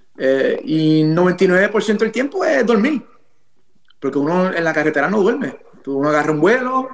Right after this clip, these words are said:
llega al pueblo, maneja una hora o dos horas, dependiendo de donde uno esté, para el gimnasio, comer,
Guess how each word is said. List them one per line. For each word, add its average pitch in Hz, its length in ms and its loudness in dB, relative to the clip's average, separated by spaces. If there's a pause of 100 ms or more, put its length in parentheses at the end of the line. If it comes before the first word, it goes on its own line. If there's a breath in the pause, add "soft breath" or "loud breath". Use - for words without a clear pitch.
(360)
llega 147 360 0
al 151 180 2
pueblo, 214 720 0
maneja 151 380 -2
una 165 200 -2
hora 165 220 2
o 156 40 4
dos 151 160 2
horas, 220 340 2
dependiendo 147 420 -4
de 151 80 2
donde 151 160 -2
uno 143 80 -4
esté, 226 460 -2
para 123 120 -6
el 127 60 -18
gimnasio, 233 640 -4
comer, 247 480 -4